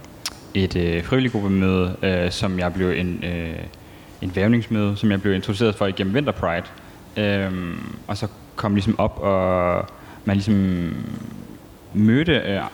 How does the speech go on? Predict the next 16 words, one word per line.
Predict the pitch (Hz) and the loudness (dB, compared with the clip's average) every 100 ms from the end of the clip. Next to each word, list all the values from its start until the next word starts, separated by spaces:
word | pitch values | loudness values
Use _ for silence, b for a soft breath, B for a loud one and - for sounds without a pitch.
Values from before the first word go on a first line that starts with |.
| 50 - | -10 -10
andre | - 113 117 | -2 -2 0
fra | - 131 | -2 -2
selve | 131 123 | -2 -4
foreningen, | 120 113 107 95 95 B B - | -4 0 2 2 0 B B 0
som | 120 | 2
så | 117 | 4
introducerede | 113 107 - 123 | 2 0 2 4
en | 113 107 | 4 0
for, | 107 98 | 0 2
øh, | 80 92 80 | 0 0 -2
alle | 101 | -4
de | - | -4
fede | 120 104 | 0 0
aktiviteter, | 90 92 - 160 107 | 0 -6 -2 0 2
som, | 101 95 95 | 0 -2 -2
øh, | 90 | -2